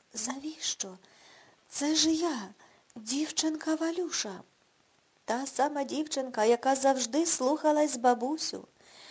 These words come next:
яка носила білі банти, яка вчилася на п'ятірки. Дівчинка із порцеляновою шкірою, зі слабкими маленькими пальчиками,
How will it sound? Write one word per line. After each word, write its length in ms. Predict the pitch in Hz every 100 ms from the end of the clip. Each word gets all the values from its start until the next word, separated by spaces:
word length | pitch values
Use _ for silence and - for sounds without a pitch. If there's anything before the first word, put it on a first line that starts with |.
| - - -
яка 300 | 269 330 339
носила 480 | 330 - 370 339
білі 320 | 311 330 349 311
банти, 600 | 247 302 262 - 185 - - - -
яка 300 | 269 302 339
вчилася 580 | 330 - 349 349 349 349
на 140 | 339
п'ятірки. 840 | 339 330 320 240 302 311 - 202 185 _ _ _ _ _ _ _ _ _ _ _
Дівчинка 720 | 196 196 254 - 269 269 262 262
із 200 | - 254
порцеляновою 840 | - 247 254 - 262 311 311 302 302
шкірою, 640 | - - 226 277 269 269 - - - - - -
зі 260 | 214 277
слабкими 600 | - 311 320 - 320 330
маленькими 580 | 302 294 311 330 311 302
пальчиками, 760 | 302 240 294 - 294 294 294